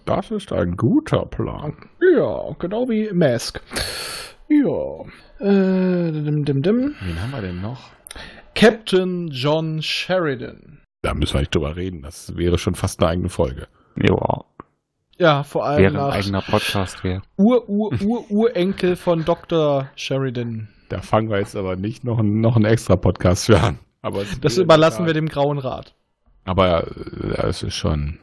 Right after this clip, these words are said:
Speaker 2: Ja, ich meine mal, okay, er ist ein bisschen privilegiert aufgewachsen,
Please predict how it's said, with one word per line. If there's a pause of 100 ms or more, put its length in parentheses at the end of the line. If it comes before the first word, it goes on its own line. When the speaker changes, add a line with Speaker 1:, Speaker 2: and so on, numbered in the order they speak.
(260)
Speaker 2:
Ja,
ich
meine
mal,
okay,
er
ist
ein
bisschen
privilegiert
aufgewachsen,